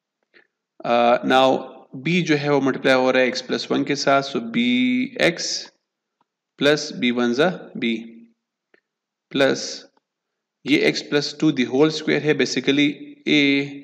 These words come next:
plus B the whole square वाला formula है, तो हम लिखेंगे X square plus, मतलब ए स्क्वायर प्लस बी स्क्वायर जो कि टू है, टू का square four है, plus two ए बी, so ये आपके पास बन जाएगा four X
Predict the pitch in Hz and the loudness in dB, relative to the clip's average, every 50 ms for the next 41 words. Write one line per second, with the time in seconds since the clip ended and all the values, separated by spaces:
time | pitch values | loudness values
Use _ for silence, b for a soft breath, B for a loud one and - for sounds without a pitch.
0 | - _ _ _ _ _ _ _ _ _ _ _ _ - 127 123 123 123 - - | -20 _ _ _ _ _ _ _ _ _ _ _ _ -6 -4 -2 -2 -2 -4 -8
1 | - - 185 127 123 123 120 123 117 117 131 135 131 131 - 131 127 127 127 131 | -10 -6 -4 -2 -2 -2 -2 -4 -6 -4 -4 -4 -4 -4 -4 -2 -2 -2 -2 -4
2 | - - 127 117 117 120 135 151 156 156 160 156 160 123 123 123 120 - 120 120 | -2 -2 -2 0 0 0 0 0 2 0 0 -2 -2 -4 -4 -4 -4 -6 -6 -6
3 | 117 113 120 117 - - - 151 151 - - - - - 147 147 147 147 147 147 | -4 -4 -4 -6 -6 -4 -4 -4 -4 -4 -6 -12 -8 -4 0 2 2 4 2 2
4 | 147 147 - 127 123 117 113 - - - - _ _ _ _ _ _ _ _ _ | 0 -4 -6 -6 -6 -6 -6 -8 -12 -12 -14 _ _ _ _ _ _ _ _ _
5 | _ _ _ _ _ _ _ _ - 127 120 - - 147 151 147 147 - - 143 | _ _ _ _ _ _ _ _ -8 -8 -6 -2 0 0 0 0 -2 -4 -2 0
6 | 139 143 139 139 - - 131 120 110 - - - - - - 127 139 160 160 156 | 2 2 2 0 -2 -6 -6 -6 -6 -6 -10 -12 -14 -16 -10 -4 -2 -2 -2 -2
7 | 156 - - 139 139 139 131 123 120 113 - 120 - - 151 151 143 147 147 143 | -4 -6 -4 -2 0 0 0 -2 -4 -4 -4 -6 -6 -6 -6 -4 -4 -4 -4 -4
8 | 147 - 127 147 135 131 - - 127 127 120 - - 147 147 147 143 143 147 139 | -4 -6 -4 -4 -4 -4 -4 -4 -4 -4 -4 -4 -4 -2 -2 -2 -2 -2 -4 -4
9 | 143 - 123 120 117 - - - - - b b b b b b b b _ - | -4 -4 -4 -4 -4 -4 -6 -10 -12 -16 b b b b b b b b _ -4
10 | - 165 170 170 156 147 143 143 151 156 151 147 147 - 135 123 120 123 120 - | -2 0 2 2 2 2 2 0 -2 -2 -2 -4 -4 -4 -4 -2 -2 -4 -4 -6
11 | - - 123 123 120 - 131 120 117 123 127 131 160 170 165 - - 135 123 123 | -6 -6 -6 -4 -4 -4 -4 -4 -4 -4 -4 -2 -4 -4 -6 -6 -8 -4 -2 0
12 | 135 160 170 170 175 - - - 127 113 - - - - - - - | 0 0 -2 -2 -8 -12 -12 -10 -10 -10 -10 -12 -14 -14 -14 -16 -18